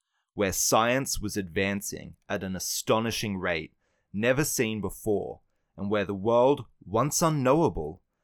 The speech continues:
was becoming the malleable tool of man. An age where Charles Darwin's The Origin of Species was published in the same year Queensland was formed as a colony. Survival of the fittest,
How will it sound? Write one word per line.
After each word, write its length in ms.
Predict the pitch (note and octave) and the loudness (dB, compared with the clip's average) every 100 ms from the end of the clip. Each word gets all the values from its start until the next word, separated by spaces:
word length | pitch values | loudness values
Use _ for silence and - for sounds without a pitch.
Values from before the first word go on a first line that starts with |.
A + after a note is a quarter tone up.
| _ - | _ -6
was 140 | G#2 | -2
becoming 480 | A#2 - C3 B2+ A#2+ | -2 0 -2 -2 -2
the 80 | A2+ | -4
malleable 800 | A2+ A2+ C3+ C3 C3+ G#2+ B2 | 2 4 6 4 2 2 0
tool 480 | G#2+ B2 A#2 F2+ F2+ | 0 0 2 0 -4
of 120 | F2 | -6
man. 560 | F#2 G2 F#2+ D#2+ E2+ E2 _ _ _ _ _ - | -4 -2 -2 -4 -8 -16 _ _ _ _ _ -12
An 140 | G#2 - | -10 -2
age 380 | A#2 C#3 C#3+ - | 4 4 4 2
where 140 | A#2 | 0
Charles 520 | - - C#3 C3+ C3 - | 0 0 4 4 2 0
Darwin's 600 | A2 G#2 G2 F2 E2 - | 2 4 2 -4 -10 -10
The 140 | - | -6
Origin 460 | - A2 A2+ G#2+ G#2+ | 0 4 4 2 -2
of 100 | F#2+ | -4
Species 720 | - - G#2 G2 E2 D2+ - _ _ _ - | -4 -2 -2 -2 -8 -12 -16 _ _ _ -8
was 140 | G2 | -4
published 640 | - C3 G2+ F2 D#2 - | 0 2 0 -4 -8 -10
in 140 | G#2 F#2+ | -10 -10
the 80 | G#2+ | -6
same 460 | - A#2 A#2+ B2+ | 0 2 2 0
year 200 | A2 G#2 | 0 0
Queensland 760 | - - G#2 G#2 G#2 F#2+ F2 E2 | 0 -2 -2 -4 -6 -8 -10 -12
was 140 | - | -14
formed 600 | - A#2 A2 F2+ E2+ F2 - - | -6 0 0 0 -6 -16 -20 -8
as 200 | E2 E2 | -6 -6
a 40 | E2+ | -10
colony. 580 | - E2+ F2 E2+ C#2+ - _ _ _ _ _ _ _ _ | -6 -6 -6 -10 -18 -20 _ _ _ _ _ _ _ _
Survival 640 | - A2+ A2 B2 D3 D#3+ D3 | -16 -6 0 2 2 -2 -6
of 120 | - | -6
the 80 | A2 | -12
fittest, 720 | - C3 G2 E2+ - - | -2 0 2 -2 -8 -12